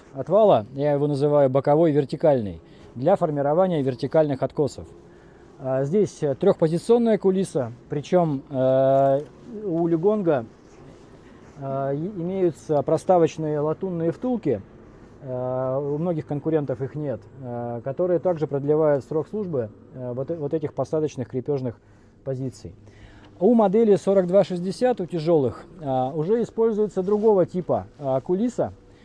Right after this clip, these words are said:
для б-, бокового вертикального вылета. Она пятипозиционная,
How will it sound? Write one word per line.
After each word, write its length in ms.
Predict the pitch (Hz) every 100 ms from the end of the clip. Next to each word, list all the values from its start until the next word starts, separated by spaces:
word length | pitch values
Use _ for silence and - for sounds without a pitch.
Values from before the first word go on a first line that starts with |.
| -
для 260 | 135 147 151
б-, 120 | 151
бокового 580 | 190 156 175 180 170 147
вертикального 680 | 143 131 156 170 143 139 139
вылета. 380 | 147 123 - 117
Она 260 | 160 190
пятипозиционная, 1080 | - 165 208 151 143 139 208 233 202 120